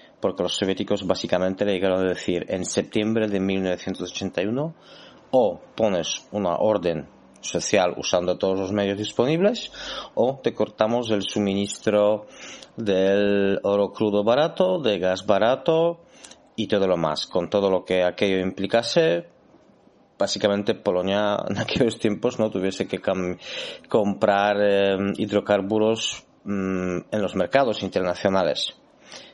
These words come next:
y no por los, eh, no a través de los precios, digamos, preferentes que ofrecía el,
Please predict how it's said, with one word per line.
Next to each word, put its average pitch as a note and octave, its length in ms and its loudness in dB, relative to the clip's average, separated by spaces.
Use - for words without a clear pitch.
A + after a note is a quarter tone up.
y G#2 160 0
no G#2+ 380 4
por G#2 240 2
los, F#2+ 440 0
eh, F2+ 760 2
no G#2+ 120 2
a G#2+ 60 2
través G#2 220 0
de G#2 80 0
los G2+ 140 0
precios, G#2+ 420 0
digamos, G2+ 420 0
preferentes A2+ 840 0
que - 80 -2
ofrecía G2 720 0
el, F#2+ 440 2